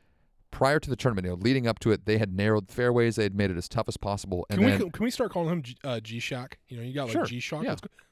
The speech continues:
Speaker 2: let's go G-Shack.
Speaker 1: So G-Shack was noting that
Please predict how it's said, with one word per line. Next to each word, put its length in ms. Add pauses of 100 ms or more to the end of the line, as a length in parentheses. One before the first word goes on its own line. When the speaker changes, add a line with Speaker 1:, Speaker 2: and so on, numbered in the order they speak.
(120)
Speaker 2:
let's 100
go 100
G-Shack. 640
Speaker 1:
So 180
G-Shack 460
was 100
noting 500
that 260